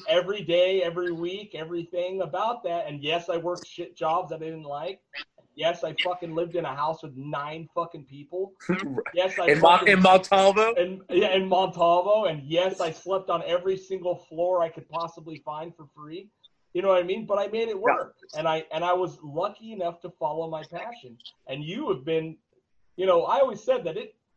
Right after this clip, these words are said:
Speaker 1: it takes a shark to be, you know, if you're gonna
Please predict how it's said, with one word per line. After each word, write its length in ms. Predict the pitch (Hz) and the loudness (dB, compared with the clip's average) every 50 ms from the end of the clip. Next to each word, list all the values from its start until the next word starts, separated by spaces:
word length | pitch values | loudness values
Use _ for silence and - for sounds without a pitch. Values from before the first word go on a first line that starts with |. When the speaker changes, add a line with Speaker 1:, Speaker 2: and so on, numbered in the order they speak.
| _ _ _ _ _ _ _ - | _ _ _ _ _ _ _ -10
Speaker 1:
it 180 | - 196 208 | -8 -8 -4
takes 280 | - 277 - - - - | -2 -2 -2 -2 -4 -10
a 80 | 170 143 | -10 -10
shark 540 | - - - 208 226 233 220 - - _ _ _ | -12 -12 -8 -4 -4 -4 -4 -6 -10 _ _ _
to 80 | - 151 | -20 -18
be, 480 | 135 147 160 160 156 147 135 131 127 _ _ _ _ _ _ _ _ _ _ _ _ | -16 -14 -14 -12 -12 -12 -14 -16 -18 _ _ _ _ _ _ _ _ _ _ _ _
you 140 | - 175 180 | -6 -2 0
know, 160 | 175 156 151 | 0 0 -2
if 160 | 156 160 - | -4 -8 -8
you're 140 | 294 339 285 247 | -8 -6 -4 -4
gonna 140 | 269 247 | -4 -4